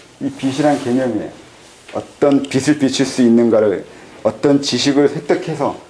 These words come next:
자기 것으로 했냐는 거예요. 그건 빛을 획득해서 자기 거와 만들고 있는 거예요. 이게 이선정이 돼요. 이걸 어렵게 설명하면 여기가 뭐, 음, 일상생활,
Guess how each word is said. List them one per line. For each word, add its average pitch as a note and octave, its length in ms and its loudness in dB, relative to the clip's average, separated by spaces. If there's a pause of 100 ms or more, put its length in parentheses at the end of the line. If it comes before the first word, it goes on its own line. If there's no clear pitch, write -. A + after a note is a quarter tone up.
(100)
자기 - 300 -10
것으로 E3+ 360 2
했냐는 C#3+ 460 0
거예요. E2 80 -16 (340)
그건 A#2 200 0
빛을 B2+ 480 0 (220)
획득해서 C#3 600 -4
자기 A#2 320 -12
거와 C#3+ 220 2
만들고 A#2+ 400 0
있는 B2 220 4
거예요. F#2 200 -2 (1120)
이게 C#3 380 2
이선정이 D3 580 2
돼요. E2+ 180 -8 (2000)
이걸 A2+ 340 -2 (580)
어렵게 D3+ 380 2
설명하면 C#3 480 2
여기가 B2+ 400 4
뭐, G#2+ 340 0
음, A2 320 -6 (1040)
일상생활, D3 640 0